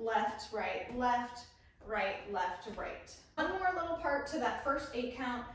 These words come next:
You do that, that stomp or that jump and hold, sailor on the left, sailor on the right, sort of turn on that second sailor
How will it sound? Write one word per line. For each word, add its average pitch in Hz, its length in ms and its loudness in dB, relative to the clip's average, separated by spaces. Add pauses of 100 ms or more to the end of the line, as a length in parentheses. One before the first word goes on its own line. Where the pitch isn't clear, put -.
(140)
You 226 100 -8
do 220 100 4
that, - 260 0 (360)
that - 240 0
stomp 269 340 2
or 254 100 2
that 220 240 -2
jump 254 260 2
and 254 220 2
hold, 220 480 2 (280)
sailor 247 600 0
on 247 200 4
the 233 120 2
left, 208 440 0 (280)
sailor 214 580 0
on 269 160 4
the 285 200 2
right, 190 320 2 (380)
sort 269 400 4
of 349 160 -2
turn 247 600 -2
on 226 180 2
that 214 220 -4
second 220 360 -2
sailor 240 720 0